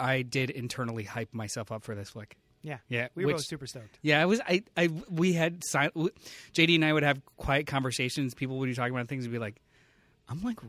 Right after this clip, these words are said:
Speaker 1: really excited." Like,
Speaker 2: Yeah.
Speaker 1: honest talk. "I'm, like, really excited about Captain Marvel.
Speaker 2: Yeah.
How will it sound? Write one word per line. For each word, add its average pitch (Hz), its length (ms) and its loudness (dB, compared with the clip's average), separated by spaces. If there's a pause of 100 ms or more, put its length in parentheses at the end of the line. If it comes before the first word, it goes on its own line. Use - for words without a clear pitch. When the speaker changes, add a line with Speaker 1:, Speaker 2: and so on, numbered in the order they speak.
Speaker 1:
really 117 380 -4
excited." 117 400 -6
Like, 135 160 2
Speaker 2:
Yeah. 151 160 0
Speaker 1:
honest 139 260 4
talk. 110 160 -6 (160)
"I'm, 196 80 -10
like, 247 140 -6 (120)
really 160 440 -4
excited 151 580 -6
about 117 300 -12
Captain 131 360 -10
Marvel. 113 420 -10
Speaker 2:
Yeah. 127 80 -6